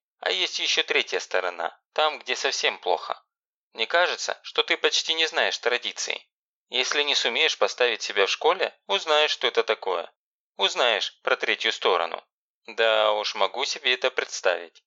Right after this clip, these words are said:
поэтому я туда и не пойду. Видели корейские дорамы про школьную жизнь, знаем. А Хенши, оказывается, это местный анархист?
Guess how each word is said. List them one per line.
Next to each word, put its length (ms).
поэтому 340
я 160
туда 280
и 80
не 100
пойду. 460
Видели 400
корейские 540
дорамы 420
про 140
школьную 420
жизнь, 300
знаем. 480
А 280
Хенши, 420
оказывается, 640
это 180
местный 340
анархист? 600